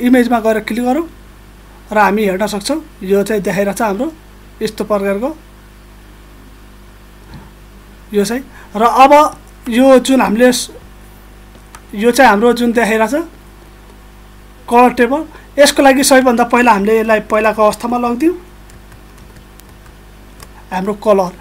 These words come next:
अब गएर click गरौँ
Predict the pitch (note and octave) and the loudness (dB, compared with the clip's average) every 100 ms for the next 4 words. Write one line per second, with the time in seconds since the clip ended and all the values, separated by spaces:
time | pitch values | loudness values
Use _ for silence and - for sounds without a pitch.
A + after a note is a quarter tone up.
0 | - - - A#3+ C#4+ C#4 C4+ C4+ C4+ - | -20 -20 -2 4 6 6 6 6 4 0
1 | - - - - - - - - - - | -14 -20 -20 -20 -20 -20 -20 -20 -20 -20
2 | - A#3 A#3+ B3+ D#4+ | -6 -2 0 0 -2